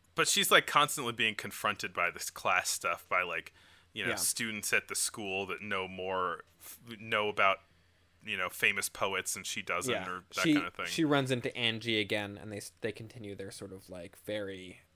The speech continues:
Speaker 2: uh, antagonistic relationship with each other.
Speaker 1: Mm-hmm.
Speaker 2: Um, she tells, uh, Jimmy McBride that she can't marry him, but he's, he,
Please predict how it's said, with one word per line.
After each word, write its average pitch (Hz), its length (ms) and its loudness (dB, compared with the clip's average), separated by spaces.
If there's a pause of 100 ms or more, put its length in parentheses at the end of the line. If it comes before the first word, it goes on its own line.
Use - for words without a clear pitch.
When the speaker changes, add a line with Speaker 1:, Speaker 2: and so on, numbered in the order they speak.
(160)
Speaker 2:
uh, 73 420 -16 (720)
antagonistic 110 1000 -4
relationship 101 640 -8
with 101 120 -12
each 101 180 -12
other. 98 340 -8 (640)
Speaker 1:
Mm-hmm. 92 640 -12
Speaker 2:
Um, 101 580 -4 (640)
she - 160 -4
tells, 131 460 2 (120)
uh, 101 460 -4
Jimmy 135 240 0
McBride 104 800 2
that 104 340 -2
she - 160 -10
can't 143 300 0
marry 104 200 -2
him, 98 320 -12 (640)
but 104 300 4
he's, 117 320 -4 (320)
he, 170 460 -4